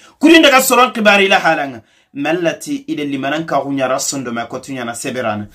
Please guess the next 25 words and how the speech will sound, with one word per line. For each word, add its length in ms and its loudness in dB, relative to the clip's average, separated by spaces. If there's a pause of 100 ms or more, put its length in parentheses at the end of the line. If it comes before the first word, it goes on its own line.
(180)
Sino 260 -2
serellante 580 -4
nyana 320 -6
ire 140 -6
men 220 -6
palle 360 -10
kella 260 -10
hala. 300 -14 (440)
Allah 280 6
komo, 220 4 (540)
Allah 280 6
de 140 -4
kaba, 380 -4
kaba 500 -2
haramun 480 4
den 160 -4
de 80 -6
beri. 260 -12 (200)
Sorobe 420 -4
ni 80 -2
gollenge 400 -4
ni 100 -6
kega 260 -4
rumun 300 -8
kerni. 340 -12